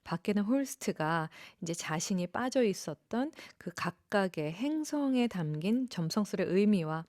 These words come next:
또 자신의 상상력을 더해서 천구백십사 년에 작곡을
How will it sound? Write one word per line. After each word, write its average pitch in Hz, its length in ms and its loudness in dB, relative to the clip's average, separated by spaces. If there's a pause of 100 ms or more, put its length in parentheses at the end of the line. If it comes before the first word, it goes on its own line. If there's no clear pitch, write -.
(360)
또 240 80 -2
자신의 196 380 2 (140)
상상력을 294 640 0
더해서 202 500 -2 (300)
천구백십사 269 1000 -2
년에 170 320 2
작곡을 160 500 -2